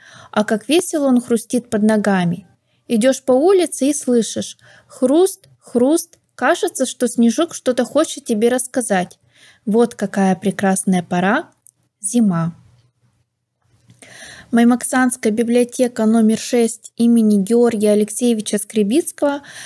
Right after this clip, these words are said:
предлагает послушать рассказ Владимира Копнинского «Верное средство».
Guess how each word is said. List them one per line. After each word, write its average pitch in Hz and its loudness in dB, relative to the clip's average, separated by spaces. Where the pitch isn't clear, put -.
предлагает 240 2
послушать 269 -4
рассказ - -4
Владимира 226 2
Копнинского 294 -2
«Верное 247 0
средство». 190 -4